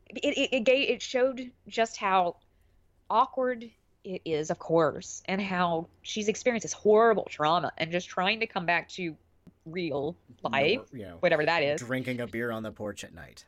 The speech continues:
Speaker 1: Yeah,
Speaker 2: <laughs> You know?
Speaker 1: normal, normalcy, and, and it's just for the,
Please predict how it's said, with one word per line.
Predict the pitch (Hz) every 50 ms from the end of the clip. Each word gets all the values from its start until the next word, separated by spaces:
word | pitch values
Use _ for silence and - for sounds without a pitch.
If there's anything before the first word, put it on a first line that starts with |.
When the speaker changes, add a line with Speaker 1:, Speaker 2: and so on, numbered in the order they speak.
| _ _ -
Speaker 1:
Yeah, | 202 247 262 240
Speaker 2:
<laughs> | 208
You | 190
know? | 151 202
Speaker 1:
normal, | 214 202 196 190 180 185 214 208 - - 214 -
normalcy, | 185 214 226 277 302 254 214 196 190 - - 180 165 156 160 185 196 226 - _ _ -
and, | 202 220 220 214 220 226 220 220 226 208 - - - _ _ _ _ _ _ _ _ _ _ _ _ _ _ _ _ _ _ -
and | 233 240 240 233 _ _ _ -
it's | 233 233 226 - -
just | - - 254 240 - -
for | -
the, | 226 233